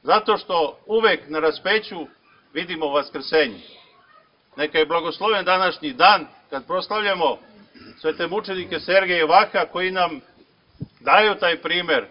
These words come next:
da je to moguće i evo, mi ih proslavljamo kroz vekove, sećajući se na njihov podvig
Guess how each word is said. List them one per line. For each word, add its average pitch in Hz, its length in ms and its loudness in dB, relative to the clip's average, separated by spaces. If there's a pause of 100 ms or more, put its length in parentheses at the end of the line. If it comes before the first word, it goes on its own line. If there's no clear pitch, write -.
(500)
da 143 80 0
je 156 120 0
to 165 140 0
moguće 196 640 0 (520)
i 147 100 -2
evo, 190 440 4 (220)
mi 185 160 -2
ih 175 120 -4
proslavljamo 180 840 0 (460)
kroz 160 200 -6
vekove, 202 480 2
sećajući 214 560 0
se 180 180 -12
na 170 100 -8
njihov 202 400 -4
podvig 135 400 -4